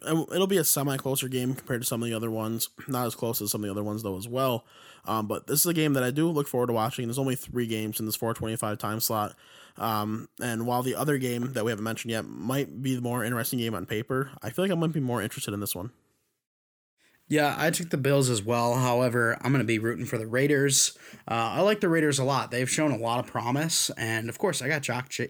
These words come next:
Speaker 2: Josh Jacobs in fantasy, too. So, uh, gonna be supporting him. But I gotta go the Bills overall. Uh, that game you were just alluding to, Chase, Kansas City versus New England. This is in Kansas City. Uh, Patrick Mahomes versus Cam Newton.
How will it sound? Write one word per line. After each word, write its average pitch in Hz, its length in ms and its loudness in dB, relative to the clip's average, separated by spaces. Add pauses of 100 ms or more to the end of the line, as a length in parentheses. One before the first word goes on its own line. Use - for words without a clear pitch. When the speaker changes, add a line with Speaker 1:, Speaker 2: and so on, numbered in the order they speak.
Speaker 2:
Josh 139 300 0
Jacobs 127 380 -2
in 117 80 -2
fantasy, 120 420 -2
too. 110 240 -2
So, 113 380 0 (480)
uh, 117 200 0
gonna 131 200 2
be 123 100 4
supporting - 460 0
him. 110 220 0
But 117 340 -2
I 156 80 0
gotta 180 120 4
go 156 120 4
the 131 80 2
Bills 120 320 2
overall. 139 580 2 (340)
Uh, 117 180 0
that 131 200 2
game 135 220 6
you 120 80 4
were 120 80 4
just 117 240 2
alluding 120 480 2
to, 117 160 2
Chase, 110 400 2 (100)
Kansas 135 400 2
City 127 300 2
versus 117 420 -2
New 110 160 -2
England. 139 460 0 (100)
This - 140 -6
is 113 180 -2 (260)
in 170 140 2
Kansas 131 460 2
City. 131 420 4 (420)
Uh, 104 120 -2
Patrick 170 360 2
Mahomes 151 320 4
versus 117 280 0
Cam 135 280 4
Newton. 123 380 0